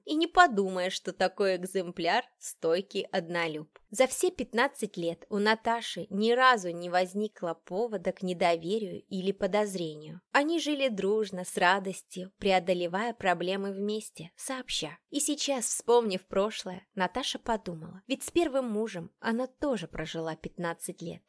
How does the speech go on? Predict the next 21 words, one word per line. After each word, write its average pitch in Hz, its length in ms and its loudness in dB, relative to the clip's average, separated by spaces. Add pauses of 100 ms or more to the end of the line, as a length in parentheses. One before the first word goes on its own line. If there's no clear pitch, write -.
А 220 140 6
какая 208 500 6
большая 202 540 4
разница? 165 720 0
Вторые 254 460 6
пятнадцать 175 680 -4
лет 196 280 -6
она 202 280 0
счастлива 190 680 -4 (240)
и 277 120 0
не 285 180 0
желает 269 520 4
изменить 208 640 0
ни 311 220 0
одного 233 420 4
дня 175 400 -4
своей 180 440 2
второй 190 600 0 (120)
замужней 175 760 -4 (120)
жизни. 170 520 -12 (460)
Конец. 180 640 -6